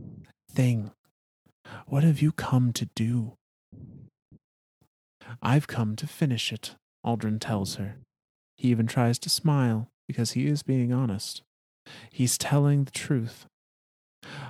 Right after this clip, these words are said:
"I've realized I was a fool to try to surprise her. We all exist through her design, Ilyn.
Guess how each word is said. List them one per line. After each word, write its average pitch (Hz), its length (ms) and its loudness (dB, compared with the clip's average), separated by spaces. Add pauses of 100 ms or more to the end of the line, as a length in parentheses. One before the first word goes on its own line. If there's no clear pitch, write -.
(100)
"I've 165 340 4
realized 127 600 4
I 143 100 2
was 147 140 0
a 143 40 2
fool 117 600 0 (120)
to 135 80 -4
try 120 220 0
to 107 80 -4
surprise 110 520 -4
her. 127 280 -2 (520)
We 143 140 4
all 139 260 4
exist 120 680 0
through 127 140 0
her 127 180 4
design, 117 540 4
Ilyn. 107 400 -4